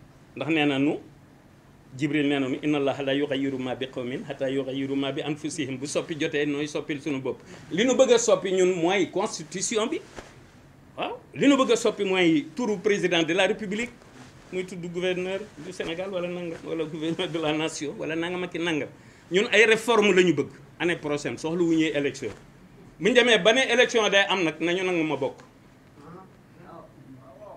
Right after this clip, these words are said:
Amul jàngul tubaab ak du lool. Quatre-vingt-un ak léegi day bëgg a yàgg. Waaw. Bayyana lil alim wal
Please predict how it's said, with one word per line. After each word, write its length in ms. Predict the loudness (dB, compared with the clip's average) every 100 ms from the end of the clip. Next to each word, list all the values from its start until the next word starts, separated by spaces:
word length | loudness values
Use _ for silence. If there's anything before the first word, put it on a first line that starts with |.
| -20 -20 -20 -20 -20 -20 -20 -20 -20 -8
Amul 220 | -2 -2 0
jàngul 320 | 0 0 -2
tubaab 300 | 0 0 2
ak 100 | -2 -6 -20 -20 -20 -20 -18 -18 -8
du 80 | -2
lool. 200 | -2 -4 -14 -20 -18 -16 -16 -20 -20 -20 -20 -20 -20 -20 -20 -12
Quatre-vingt-un 540 | -8 -6 -4 -2 -2
ak 80 | -2
léegi 220 | -4 -6
day 120 | -6 -8
bëgg 200 | -6 -6
a 40 |
yàgg. 260 | -6 -8 -12 -20 -20 -20 -20 -20 -20 -20 -20 -20 -20 -20 -18
Waaw. 160 | -14 -14 -14 -20 -4
Bayyana 420 | -2 2 2 2
lil 200 | 0 0
alim 360 | -2 0 0 2
wal 160 | 0